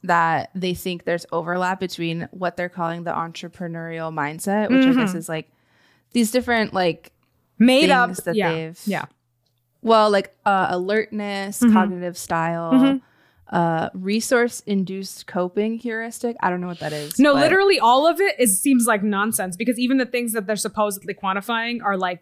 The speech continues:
Speaker 2: what, how do you, what is degree of alertness? Like, what is, how, what does
Speaker 1: Yeah.
Speaker 2: that mean? Like, and, and those things are, like, not, like, I love how sci-, the word scientific can just be said when it's, like, nothing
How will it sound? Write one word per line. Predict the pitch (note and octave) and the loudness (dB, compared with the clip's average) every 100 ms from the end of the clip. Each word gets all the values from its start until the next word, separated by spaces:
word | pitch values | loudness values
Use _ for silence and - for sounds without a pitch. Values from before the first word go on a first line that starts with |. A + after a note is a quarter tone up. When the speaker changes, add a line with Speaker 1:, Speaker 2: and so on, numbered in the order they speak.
| E3+ | -8
Speaker 2:
what, | G3 | -8
how | - G3 G3 | -4 -4 -2
do | G3 | -2
you, | G3 G3 F3 | -4 -6 -6
what | F3+ G3 | -4 -2
is | G3+ | -2
degree | E3 F#3 F#3+ F#3 | -4 -6 -6 -10
of | F3+ | -10
alertness? | F3 F3 - D3+ - | -8 -10 -10 -12 -8
Like, | E3 C#3+ | -6 -6
what | F#3 F#3+ | -4 -2
is, | F#3+ F#3 - | -2 -4 -8
how, | - G#3 - - | 0 0 0 -2
what | A3 | 4
does | G#3+ | 6
Speaker 1:
Yeah. | F3 | 6
Speaker 2:
that | F#3+ F3+ E3+ | 4 0 0
mean? | A3 D4+ G3 D#3 | 2 2 0 -4
Like, | F3+ G3 F3 - _ _ _ _ - | -4 -4 -4 -14 _ _ _ _ -2
and, | B3 B3 - | 2 2 2
and | A#3 | 4
those | A3+ C4 | 6 6
things | D#4 D4 C4 | 4 0 2
are, | A#3+ | 0
like, | A3+ A3 G#3+ | 0 -2 0
not, | G#3 A3 A#3 F#3+ | 2 4 4 0
like, | G3+ G3+ F#3+ F3+ | -2 -4 -4 -8
I | |
love | F#3+ G#3 | -6 -2
how | A#3+ | -2
sci-, | - - | -2 -4
the | G3 | -4
word | G3+ G#3 | -2 -2
scientific | G3+ E3+ E3 G3+ G#3 | -4 -4 -6 -6 -4
can | G3+ | -4
just | F3+ - | -6 -6
be | F3 | -6
said | F#3+ F3 | -2 -4
when | F3 | -4
it's, | F3 - | -10 -8
like, | F3 E3 | -8 -6
nothing | E3+ A3+ F3+ C#3+ C#3+ | -4 -4 -6 -10 -16